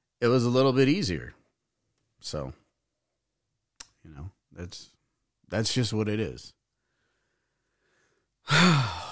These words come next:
What's happened since the last podcast? Uh, I've been really tired.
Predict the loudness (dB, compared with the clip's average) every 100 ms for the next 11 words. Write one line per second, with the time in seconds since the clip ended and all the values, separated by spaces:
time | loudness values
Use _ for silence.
0 | -16 -2 2 2 2 2 2 -2 -8 -10
1 | -18 _ _ _ _ -10 -6 -2 0 0
2 | -2 -4 -4 -4 -6 -10 -8 -10 -10 -8
3 | -6 -6 -4 -2 -2 -2 -4 -6 -6 -10
4 | -16